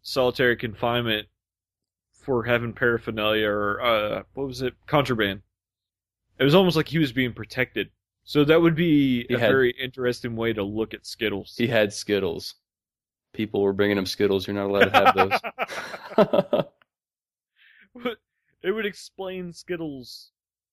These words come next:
Speaker 1: mental capacity being easily destroyed. And, I mean, 'cause if you witness that kind of thing, that would be horrible. And maybe made an agreement with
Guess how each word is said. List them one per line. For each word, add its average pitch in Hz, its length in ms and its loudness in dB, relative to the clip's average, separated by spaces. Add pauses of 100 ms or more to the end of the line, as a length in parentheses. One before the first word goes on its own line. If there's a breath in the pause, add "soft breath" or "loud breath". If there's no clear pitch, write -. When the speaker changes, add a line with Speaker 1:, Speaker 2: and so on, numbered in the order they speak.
(280)
Speaker 1:
mental 131 400 -8
capacity 117 720 -8
being 107 420 -8 (180)
easily 117 540 -6
destroyed. 104 760 -6 (580)
And, 110 720 0 (140)
I 113 60 -6
mean, 113 160 -6
'cause 104 160 -12
if 101 160 -14
you 123 100 -4
witness 113 380 -4
that 95 140 -8
kind 98 100 -8
of 98 80 -12
thing, 101 200 -12
that 98 120 -8
would 98 160 -16
be 104 180 -16
horrible. 107 600 -4 (960)
And 123 480 2
maybe 123 400 2
made 117 260 -2
an 107 140 -10
agreement 110 640 -6
with 110 420 -2